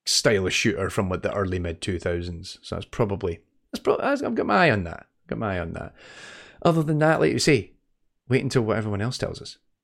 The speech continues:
Wait to hear from everyone else.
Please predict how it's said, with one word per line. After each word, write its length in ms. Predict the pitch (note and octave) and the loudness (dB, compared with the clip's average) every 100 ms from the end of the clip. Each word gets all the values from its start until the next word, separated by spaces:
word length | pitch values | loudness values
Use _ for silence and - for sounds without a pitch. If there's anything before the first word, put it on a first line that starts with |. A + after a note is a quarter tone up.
| _ _ _ _ _ _ _ _ _ _ _ _ _ _ | _ _ _ _ _ _ _ _ _ _ _ _ _ _
Wait 140 | G#2 | -12
to 100 | - | -10
hear 140 | G2 G2+ | -8 -8
from 200 | - F#2+ | -6 -8
everyone 280 | G2 F2 F2+ | -6 -6 -4
else. 240 | F#2+ | -6